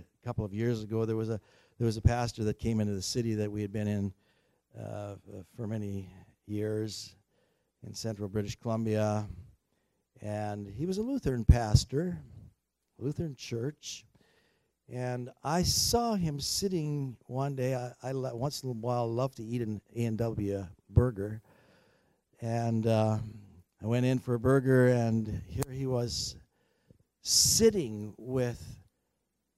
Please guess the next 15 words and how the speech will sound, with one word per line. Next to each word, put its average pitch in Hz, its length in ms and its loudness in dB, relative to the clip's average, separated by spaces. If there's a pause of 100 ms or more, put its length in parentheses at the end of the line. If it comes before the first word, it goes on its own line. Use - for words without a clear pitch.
some 147 260 -2
people 156 420 8
that 135 140 2
were 131 260 -4
obvious, 160 920 0 (680)
down-and-out 151 800 2
people, 107 460 -6 (1700)
street - 440 2
people. 78 420 -6 (1200)
And 131 220 -2
there, 175 480 2 (140)
this 123 320 -2
young 151 580 0
Lutheran 131 500 -2
pastor 117 760 2